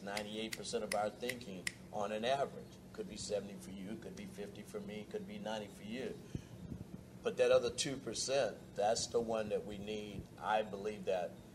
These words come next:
that's an absolute. Um, <laughs> the one we should be considering when we're, uh,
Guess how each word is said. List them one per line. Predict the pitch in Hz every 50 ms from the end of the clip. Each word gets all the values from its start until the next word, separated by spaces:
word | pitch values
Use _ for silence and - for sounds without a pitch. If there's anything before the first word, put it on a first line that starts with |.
| - - - -
that's | 95 95 -
an | 104 98
absolute. | 95 92 - - 101 95 95 90 87 - - - - - - - - - - - -
Um, | 165 160 139 131
<laughs> | - 131 120 143 156 196 208 180 139 - - - - - - - - - - - -
the | 139 131 -
one | - 143 151 147 139
we | 139 131
should | - - 143 - 131
be | 131 120
considering | - 139 123 117 - - - - 160 156 143 135 120 113 110 104 101 95 95 - - - - - - -
when | 107 113 117
we're, | 110 110 107 104 101 98 92 - - - - 107
uh, | 101 95 92 92